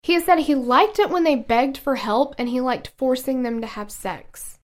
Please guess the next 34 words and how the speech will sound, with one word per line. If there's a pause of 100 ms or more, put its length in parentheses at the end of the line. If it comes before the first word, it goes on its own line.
And (320)
three
of
his (160)
quote-unquote
friends
testified
to
this.
So
he
said
this
to
multiple
people. (320)
Multiple
people
had
the
same
story,
and
these
people
still
to
this
day (120)
remember
these
conversations
and
think,